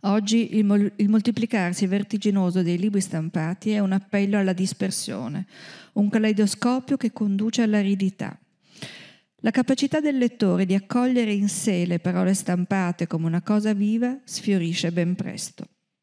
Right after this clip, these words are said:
Lo slancio diventa curiosità. Ogni libro pubblicato contribuisce a soffocare il desiderio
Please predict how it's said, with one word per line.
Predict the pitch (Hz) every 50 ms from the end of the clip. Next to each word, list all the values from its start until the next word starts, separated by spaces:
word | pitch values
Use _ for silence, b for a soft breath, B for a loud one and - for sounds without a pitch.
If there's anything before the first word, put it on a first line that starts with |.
| _ _ -
Lo | 214
slancio | 208 202 214 214 208 208 214 220 226 - - 254 247 - -
diventa | 202 196 202 190 196 190 190 202
curiosità. | 190 - 208 208 208 208 196 202 196 196 - 170 156 127 - - -
Ogni | - 208 226 240 240 240 247 247 233
libro | 226 247 254 262 254
pubblicato | 247 254 247 226 220 220 220 - - 220 220 226 240 233 262 254
contribuisce | - 240 208 196 214 202 196 208 220 214 196 196 -
a | 185 185
soffocare | - - - 254 254 247 - - 202 190 - 208 196 208 226 233 233 240
il | 226 208
desiderio | 202 202 196 196 196 190 190 208 214 220 214 226 226